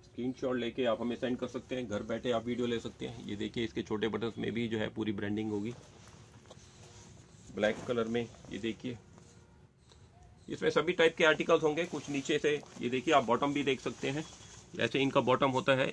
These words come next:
ये एडजस्टर है, आप ऐसे करेंगे तो ये एडजस्ट हो सकते हैं नीचे से jogger स्टाइल में। If you want to keep it straight, you can keep it straight,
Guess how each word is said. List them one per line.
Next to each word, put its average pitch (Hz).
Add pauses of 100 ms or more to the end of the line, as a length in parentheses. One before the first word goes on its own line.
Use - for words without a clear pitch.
(120)
ये 123
एडजस्टर 123
है, 165 (120)
आप 113
ऐसे 120
करेंगे 131
तो 135
ये 120
एडजस्ट 117
हो 123
सकते 127
हैं 123
नीचे 123
से 120
jogger 117
स्टाइल 120
में। 147
If 120
you 117
want 120
to 123
keep 135
it 131
straight, 131
you 110
can 110
keep 123
it 117
straight, 123